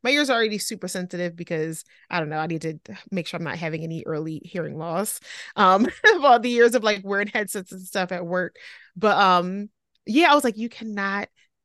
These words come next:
like, scream in someone's ear because ears are very sensitive and, you know, blah, blah, blah. I had that whole talk with her and, you know, she felt bad 'cause especially the other day when I was like,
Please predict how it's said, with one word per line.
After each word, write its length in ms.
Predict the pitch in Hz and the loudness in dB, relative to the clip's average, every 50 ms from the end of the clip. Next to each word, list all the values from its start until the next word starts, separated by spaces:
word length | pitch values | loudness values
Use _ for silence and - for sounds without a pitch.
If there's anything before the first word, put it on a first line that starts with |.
| _ _ - | _ _ -6
like, 280 | 185 170 170 165 - _ _ - | -4 -4 -4 -4 -6 _ _ -8
scream 680 | - - - - - - 196 208 214 220 226 220 214 - | -6 -4 -4 -6 -6 -6 -6 -4 -2 -2 -2 -4 -4 -6
in 120 | 190 185 | -8 -10
someone's 400 | - - 190 185 180 175 175 - - - | -8 -8 -8 -6 -6 -6 -8 -10 -12 -10
ear 200 | 196 196 196 196 | -8 -6 -6 -6
because 320 | 185 185 185 - 180 170 - - | -6 -8 -8 -8 -8 -8 -10 -10
ears 300 | - 190 185 190 190 190 | -10 -8 -8 -6 -8 -8
are 160 | 185 185 185 | -8 -8 -8
very 360 | 165 165 160 160 160 160 170 | -8 -8 -8 -6 -6 -6 -6
sensitive 920 | 170 - - 208 208 220 220 - - 185 165 160 160 160 156 156 160 160 165 | -8 -8 -6 -4 -4 -4 -4 -6 -6 -4 -2 -2 -2 -2 -2 -2 -4 -6 -6
and, 360 | 175 160 156 156 156 156 151 - - - - - _ | -8 -10 -10 -10 -10 -10 -12 -14 -18 -20 -20 -16 _
you 80 | - 202 | -6 -4
know, 60 | 175 | -4
blah, 140 | 156 165 165 | -4 -2 -4
blah, 80 | 170 170 | -4 -2
blah. 140 | 165 175 | -2 -2
I 60 | 160 165 | -2 -2
had 120 | 180 165 | -4 -4
that 80 | 156 170 | -4 -6
whole 100 | 170 160 | -6 -6
talk 200 | 160 175 160 160 | -6 -8 -8 -8
with 140 | 165 165 160 | -8 -8 -6
her 300 | 170 160 165 165 165 170 | -6 -4 -4 -4 -4 -4
and, 400 | - - 170 165 165 165 156 - | -4 -4 -4 -6 -6 -6 -6 -2
you 60 | 302 | 0
know, 80 | 320 302 | 0 2
she 160 | - 440 453 | 4 4 4
felt 220 | 453 415 269 220 | 6 4 4 4
bad 260 | 180 185 180 185 185 180 | 2 0 0 0 -2 -2
'cause 100 | - 196 | -6 -8
especially 580 | 185 - - 214 202 - 208 208 190 190 175 - _ _ _ - | -6 -6 -6 -6 -4 -4 -6 -6 -6 -8 -10 -12 _ _ _ -6
the 180 | 175 185 190 | -2 0 2
other 240 | 208 220 226 220 196 | 4 4 4 4 4
day 260 | 185 180 180 175 180 | 2 2 2 0 0
when 140 | 180 175 180 | 0 -2 -4
I 40 | 180 | -4
was 180 | 185 185 175 185 | -4 -4 -4 -4
like, 160 | 160 160 | -6 -6